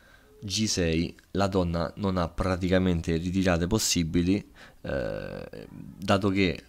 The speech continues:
il bianco sta minacciando e combinando le minacce alla donna avversaria con quelle di matto al re. Per esempio, se donna, eh, in G sette, allora arriverebbe semplicemente, eh,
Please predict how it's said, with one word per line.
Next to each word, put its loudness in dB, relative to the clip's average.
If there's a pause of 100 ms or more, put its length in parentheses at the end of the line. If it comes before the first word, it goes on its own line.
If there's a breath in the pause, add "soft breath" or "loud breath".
(200)
il -4
bianco 0
sta -2
minacciando -2
e -4
combinando 2
le 0
minacce -4
alla -2
donna -2
avversaria -4
con -4
quelle -2
di -4
matto -8
al -6
re. -10 (180)
Per -10
esempio, -4 (300 loud breath)
se -2
donna, -2 (460 soft breath)
eh, -6 (160 soft breath)
in -4 (100)
G 0
sette, -2
allora -8
arriverebbe -6
semplicemente, -6 (420 loud breath)
eh, -12